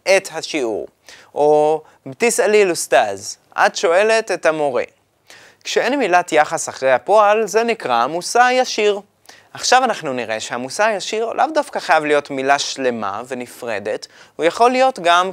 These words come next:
כינוי קטן שיצטרף לפועל עצמו. נגיד, אני יכול להגיד, "בשוף אמי כל יום". אני רואה את אמא שלי כל יום. אבל אני יכול גם להגיד, "אמי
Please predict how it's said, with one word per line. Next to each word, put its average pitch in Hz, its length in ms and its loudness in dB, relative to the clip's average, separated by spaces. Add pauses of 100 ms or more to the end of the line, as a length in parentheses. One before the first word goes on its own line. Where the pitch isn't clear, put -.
כינוי 233 300 -2
קטן 120 360 -4
שיצטרף - 720 -4
לפועל 170 360 2
עצמו. 156 360 -6 (440)
נגיד, 170 500 -2 (280)
אני 135 140 -4
יכול 233 220 2
להגיד, 175 520 2 (280)
"בשוף 151 420 -2
אמי 254 440 -2 (180)
כל 202 240 4
יום". 110 360 -2 (260)
אני 185 200 -2
רואה 208 220 2
את 196 120 -6
אמא 233 200 -4
שלי 247 420 -2
כל 180 240 2
יום. 107 260 -4 (460)
אבל 208 460 2 (280)
אני 135 120 -4
יכול 170 260 2
גם 170 160 -2
להגיד, 131 500 -2 (400)
"אמי 247 440 -2